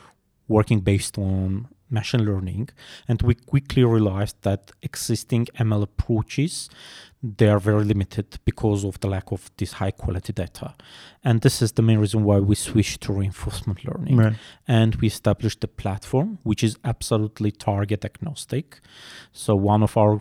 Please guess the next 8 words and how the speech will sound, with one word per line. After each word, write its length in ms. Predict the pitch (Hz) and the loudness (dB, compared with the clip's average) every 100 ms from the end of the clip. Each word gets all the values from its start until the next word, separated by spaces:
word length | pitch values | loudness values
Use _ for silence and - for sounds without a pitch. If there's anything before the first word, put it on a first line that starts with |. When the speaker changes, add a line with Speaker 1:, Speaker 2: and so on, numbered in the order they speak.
| - | -4
Speaker 1:
co-founders, 720 | - 110 - 107 107 123 131 | 0 0 2 0 2 2 0
Vartan, 540 | - 98 - 113 110 107 | 0 -2 0 2 2 2
he 340 | 87 107 104 | 2 4 4
loves 440 | 101 101 104 104 - | 4 2 0 -2 0
this 300 | 110 104 - | 2 2 0
word, 320 | 110 104 135 | 2 2 2
target 400 | - 104 101 107 | 2 2 2 0
agnostic, 580 | 98 117 104 - 147 - | -2 -2 -4 -2 -4 -4